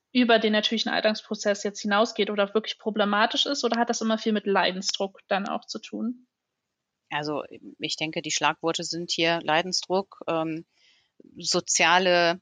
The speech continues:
Speaker 2: Aktivität und Interaktion und Lebensqualität, ne? Das ist ja das, wenn ich selber irgendwann nur noch Joghurt und Kartoffelbrei esse, weil ich das Gefühl habe, ich kann nichts Festeres mehr essen,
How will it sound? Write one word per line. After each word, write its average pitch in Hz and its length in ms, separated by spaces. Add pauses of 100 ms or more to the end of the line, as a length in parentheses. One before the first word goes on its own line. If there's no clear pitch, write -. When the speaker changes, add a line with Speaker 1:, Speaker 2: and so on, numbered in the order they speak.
Speaker 2:
Aktivität 190 800
und 190 160
Interaktion 202 840
und 190 120
Lebensqualität, 156 920 (120)
ne? 214 160
Das 165 180
ist 180 140
ja 170 120
das, 175 300 (460)
wenn 165 460 (1040)
ich - 160
selber 185 300
irgendwann 185 340
nur 180 120
noch 175 160
Joghurt 185 320
und 175 140
Kartoffelbrei 175 680
esse, 208 480
weil 165 320
ich - 160
das - 180
Gefühl 190 300
habe, 165 160
ich - 120
kann 180 360
nichts - 520
Festeres 175 760
mehr 156 240
essen, 190 400